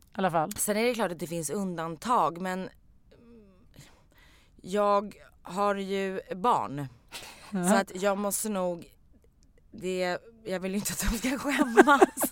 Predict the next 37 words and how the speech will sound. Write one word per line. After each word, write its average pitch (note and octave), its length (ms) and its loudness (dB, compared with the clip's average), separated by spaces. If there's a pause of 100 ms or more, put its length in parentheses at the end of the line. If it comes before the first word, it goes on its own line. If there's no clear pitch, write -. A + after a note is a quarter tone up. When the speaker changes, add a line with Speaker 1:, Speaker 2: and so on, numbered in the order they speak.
Speaker 1:
<laughs> D4 100 4 (840)
De C4 160 12
får C#4 160 12
inte C4+ 160 8
bli C4 120 8
polare, C#4 440 12
Speaker 2:
Och C4+ 80 12
jag - 20 12
Speaker 1:
liksom. C4 160 12
Speaker 2:
vill C#4+ 120 10
ju D4+ 80 12
inte C4+ 200 6
heller C4 320 12
att A3+ 180 12
det A#3 80 6
ska A3 180 4
vara G#3 220 6
så G3+ 120 0
här, F3+ 180 6
jag F#3+ 240 -2
kan, A3+ 160 -2 (140)
jag F#3 120 2
skulle A3 420 2
kunna F#3+ 240 -2
vara D#3+ 180 -2
din D3+ 160 -6
mamma. F3+ 360 -4 (720)
En, F#3 280 -2
en G3+ 180 -4
ung A#3+ 320 2
sådan D#3+ 420 0
förvisso, F#3 420 -2
men E3+ 180 -2
ändå. E3 460 -2 (580)
Aj, - 240 -8
Speaker 1:
Ja. G#3+ 340 -4
Speaker 2:
aj, D#3 420 -14